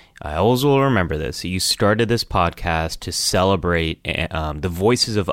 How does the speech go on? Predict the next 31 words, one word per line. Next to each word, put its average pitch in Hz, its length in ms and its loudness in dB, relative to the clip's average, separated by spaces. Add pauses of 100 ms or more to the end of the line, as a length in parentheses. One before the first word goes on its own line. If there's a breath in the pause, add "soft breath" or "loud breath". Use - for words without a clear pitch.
others 76 420 -6
and 85 200 -6
to 85 100 -4
lift 92 400 -2
up 82 160 -2
the 80 80 -6
voices 71 400 -8
of - 120 -12
others. - 500 -12
And 85 240 -6 (360 loud breath)
I 101 80 0
think 98 220 0
to, 95 360 2
to 107 180 -2
see 156 340 2
where 107 540 6 (180 soft breath)
the 110 80 -2
Geek 98 260 -4
Therapy 98 380 2
Network 95 640 0
is 80 180 -2
now, 85 540 0 (400 soft breath)
um, 82 380 -4
it's 104 220 -2
so 98 580 4
amazing 92 720 -2
how 92 300 -4
many 92 200 -4
voices 85 520 -6
have 78 240 -10
been, 78 360 -8